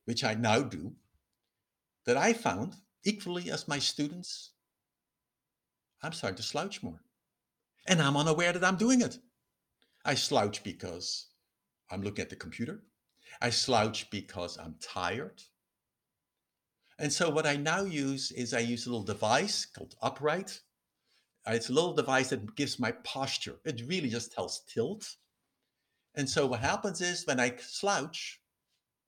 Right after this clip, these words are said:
it's an app on my cell phone. It communicates to my cell phone. And then the moment I slouch, it vibrates. It says, "Eric Pepper,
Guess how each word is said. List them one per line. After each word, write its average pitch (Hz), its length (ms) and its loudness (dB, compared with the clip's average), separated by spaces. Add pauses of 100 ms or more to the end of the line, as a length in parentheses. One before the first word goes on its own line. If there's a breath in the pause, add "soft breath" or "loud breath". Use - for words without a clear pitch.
(220)
it's 120 140 -4
an 120 100 0
app 113 240 -2
on 175 80 -6
my 180 100 -4
cell 120 300 0
phone. 190 380 -6 (260)
It 107 140 -10
communicates 156 560 -4
to 160 100 -6
my 147 120 -2
cell 123 280 2
phone. 120 400 -2 (720)
And 117 180 2
then 143 400 4 (220)
the 104 80 -8
moment 120 320 -2
I 196 80 -2
slouch, 113 640 -2 (1120)
it 151 100 -2
vibrates. 165 680 0 (120)
It - 120 -8
says, 113 320 -4
"Eric 262 320 6
Pepper, 175 400 0